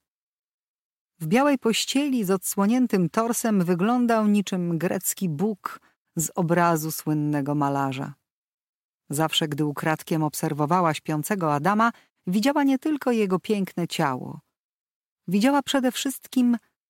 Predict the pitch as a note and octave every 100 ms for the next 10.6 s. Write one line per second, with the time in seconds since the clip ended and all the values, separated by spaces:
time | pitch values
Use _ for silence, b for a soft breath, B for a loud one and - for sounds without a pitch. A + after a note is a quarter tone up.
0 | _ F#3+ G#3+ G#3 - - C4+ B3+ C4 C4+
1 | - A#3+ A3+ G#3 - F#3 - C4+ - A#3+
2 | G#3+ G3 F#3+ F3+ - G#3 G3 E3+ D#3+ -
3 | B2 - - D3 - C#3+ _ _ _ _
4 | _ _ _ _ _ - - A3+ E3+ D#3+
5 | C#3 C3 - - G3 - - D3 C#3+ C#3+
6 | F3 G#3+ A3+ - B3+ C4 B B _ _
7 | _ _ _ _ _ _ _ _ B3 -
8 | - C4+ B3 B3 A3+ G#3+ G#3+ G3+ F#3 F#3
9 | A#3+ A3 A3 G#3+ - F3 - C#3 D#3 D3+
10 | D3 C#3 C3+ - E3+ E3+